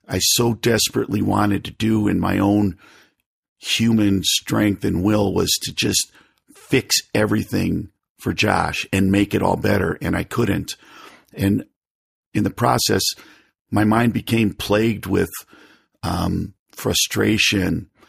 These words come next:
and depression and anxiety. And I,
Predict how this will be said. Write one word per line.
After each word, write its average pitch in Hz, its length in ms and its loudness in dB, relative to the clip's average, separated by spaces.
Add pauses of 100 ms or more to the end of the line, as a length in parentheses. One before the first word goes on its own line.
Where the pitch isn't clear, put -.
(260)
and 90 300 -4
depression 104 840 0
and 87 200 -2
anxiety. 90 920 0 (400)
And 98 380 0 (140)
I, 104 500 -2